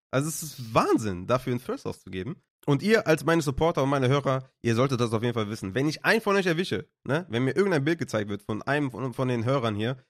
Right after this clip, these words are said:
dann, äh, werde ich echt sauer sein. Aber ich würde sagen, äh, wir, wir gehen jetzt einfach mal ganz unverblümt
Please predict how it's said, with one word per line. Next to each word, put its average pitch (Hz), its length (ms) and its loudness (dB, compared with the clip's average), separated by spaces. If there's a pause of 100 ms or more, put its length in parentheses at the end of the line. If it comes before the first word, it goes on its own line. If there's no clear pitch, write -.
(320)
dann, 120 220 2
äh, 120 240 2
werde 117 140 2
ich 110 80 -2
echt 113 140 -2
sauer 104 220 2
sein. 85 220 -6 (260)
Aber 196 420 4
ich 143 120 -6
würde 190 160 2
sagen, 214 480 2
äh, 170 320 2
wir, 170 460 4
wir 156 140 2
gehen 226 200 0
jetzt 226 100 -4
einfach 214 260 -2
mal 185 380 2
ganz 208 680 -2 (300)
unverblümt 240 1000 2